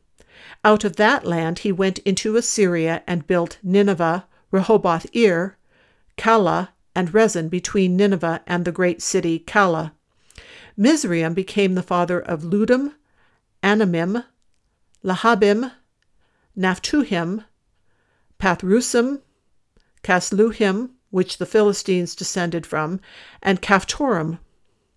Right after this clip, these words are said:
Canaan became the father of Sidon, his firstborn, Heth, the Jebusites, the Amorites,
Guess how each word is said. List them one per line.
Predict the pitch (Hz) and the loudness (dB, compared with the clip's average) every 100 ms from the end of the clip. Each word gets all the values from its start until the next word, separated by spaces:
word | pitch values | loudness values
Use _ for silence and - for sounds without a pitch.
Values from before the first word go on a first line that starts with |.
| _ _ _ - - - - - | _ _ _ -20 -20 -20 -20 -10
Canaan | - 311 277 185 185 | -2 2 2 2 0
became | 202 - 202 | 0 2 2
the | 202 | 2
father | 196 180 180 180 | 0 0 0 0
of | 175 | 0
Sidon, | - 170 185 160 151 160 _ | 0 2 2 0 -6 -10 _
his | - 185 - | -2 -2 -2
firstborn, | 180 165 - - 196 170 156 160 _ _ _ _ _ _ | -4 -4 -6 0 2 2 -4 -10 _ _ _ _ _ _
Heth, | - 202 185 - - _ _ _ _ _ _ | 2 4 4 0 -12 _ _ _ _ _ _
the | 180 | -2
Jebusites, | 147 196 220 220 185 - 165 185 - - - _ | 0 2 2 2 -2 0 -2 -2 -6 -12 -14 _
the | 185 165 | -6 -4
Amorites, | 175 185 170 165 165 220 - - | 0 0 2 0 0 0 -2 -10